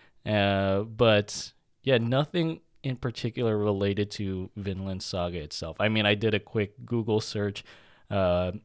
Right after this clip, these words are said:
if you're, you're trying to look for, like, t-shirts or, or merchandise along those lines, I only see offerings from Etsy or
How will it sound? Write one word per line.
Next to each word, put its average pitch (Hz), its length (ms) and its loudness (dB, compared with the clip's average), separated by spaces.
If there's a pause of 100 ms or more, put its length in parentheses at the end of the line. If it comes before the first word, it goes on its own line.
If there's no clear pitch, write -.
(120)
if 120 160 -6
you're, 120 160 0
you're 139 120 -6
trying 107 240 -2
to 104 60 2
look 101 160 -4
for, 110 120 -6
like, 85 180 -6 (160)
t-shirts 175 800 -2 (260)
or, 92 220 -2
or 90 260 -6 (120)
merchandise 104 520 -2
along 92 480 -6
those 123 220 0
lines, 131 380 2 (400)
I 101 80 -8
only 104 180 0
see 101 420 -2
offerings 101 520 -2
from 95 220 -8
Etsy 95 640 -4
or 82 260 -8